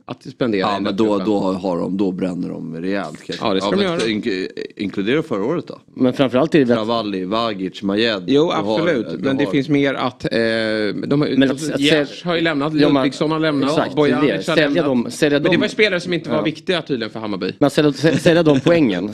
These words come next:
Speaker 3: och den, och den, liksom, eh, alltså, eh, statusen i
Speaker 1: Ja.
Speaker 3: truppen samtidigt och behålla
Speaker 1: Precis.
Speaker 3: en spelare kvar, Besara, och inte förlänga med honom heller direkt utan att vänta med in det också och bara fylla på från H T F F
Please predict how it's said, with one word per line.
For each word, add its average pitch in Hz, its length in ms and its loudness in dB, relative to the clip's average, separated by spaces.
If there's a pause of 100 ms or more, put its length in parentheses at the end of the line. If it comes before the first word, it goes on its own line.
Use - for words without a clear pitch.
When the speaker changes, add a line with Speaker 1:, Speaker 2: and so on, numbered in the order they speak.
(120)
Speaker 3:
och 127 140 4
den, 127 240 2
och 123 100 0
den, 120 220 4
liksom, 113 360 0
eh, 113 160 0
alltså, 110 260 -2 (320)
eh, 107 220 2 (520)
statusen 135 560 2
i - 20 0
Speaker 1:
Ja. 117 60 0
Speaker 3:
truppen 98 380 -2 (120)
samtidigt 120 580 0
och 101 60 -4
behålla 131 260 4
Speaker 1:
Precis. 139 160 2
Speaker 3:
en 113 60 -2
spelare 104 360 -2
kvar, 104 180 0
Besara, 98 520 -2
och - 220 0
inte 120 240 0
förlänga 120 240 2
med 107 80 0
honom 95 140 0
heller 123 200 2
direkt - 260 -6
utan 92 140 -2
att 98 80 -2
vänta 98 320 0
med 95 120 2
in 92 60 2
det 110 80 4
också - 200 -4
och 147 200 -2
bara 123 320 2
fylla 101 160 0
på 101 180 -2
från 95 140 -6
H 92 60 -2
T 104 140 -2
F - 200 -8
F 131 140 0